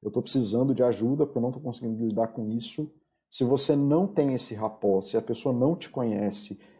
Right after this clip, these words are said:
se ela não sabe como você fala, ela não sabe a importância da esposa pra você, é um lugar de risco muito grande, sacou? É, e aí é o que eu falei, cara, coisas ruins vão acontecer na vida,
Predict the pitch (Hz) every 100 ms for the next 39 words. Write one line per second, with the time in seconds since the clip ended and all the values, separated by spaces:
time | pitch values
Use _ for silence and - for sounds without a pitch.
0 | _ - 123 123 147 160 - 127 131 127
1 | 123 113 110 117 113 104 104 104 104 110
2 | 120 156 - 131 127 117 123 - 123 113
3 | 117 104 104 - 110 98 104 - 104 101
4 | - 95 - _ _ _ _ - 117 127
5 | 120 135 131 127 117 107 135 - 165 156
6 | 127 151 147 156 90 - 92 - 98 -
7 | 110 120 - _ _ _ _ _ 104 104
8 | 104 104 101 98 - - - 143 135 165
9 | 170 190 220 185 135 160 127 113 139 147
10 | 143 147 151 127 135 143 147 143 139 131
11 | 110 101 101